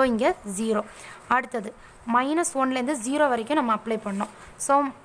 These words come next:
minus ஒன்லேருந்து ஜீரோ வரைக்கும் apply பண்ணும்போது நமக்கு என்ன value வந்துருச்சு? x plus one the whole square divided by two. So x plus one the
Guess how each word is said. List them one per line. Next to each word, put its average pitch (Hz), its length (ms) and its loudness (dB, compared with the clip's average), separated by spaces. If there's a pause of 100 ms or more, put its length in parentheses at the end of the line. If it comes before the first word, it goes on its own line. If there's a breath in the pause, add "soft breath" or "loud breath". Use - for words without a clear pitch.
(220)
minus 269 360 -2
ஒன்லேருந்து 240 360 -2 (200)
ஜீரோ 277 280 0
வரைக்கும் 240 260 0
apply 254 280 -4
பண்ணும்போது 240 340 -2
நமக்கு 240 260 -4
என்ன 240 160 -2
value 233 220 0
வந்துருச்சு? 233 340 -2 (480 loud breath)
x 247 160 -4
plus 285 300 0
one 285 180 4
the 240 120 4
whole 233 200 4
square 254 300 -4
divided 220 320 -2
by 269 60 -2 (140)
two. 208 100 -6 (420 loud breath)
So - 40 -10 (140)
x 233 160 -10
plus 277 180 2 (120)
one 294 100 0 (120)
the 233 60 4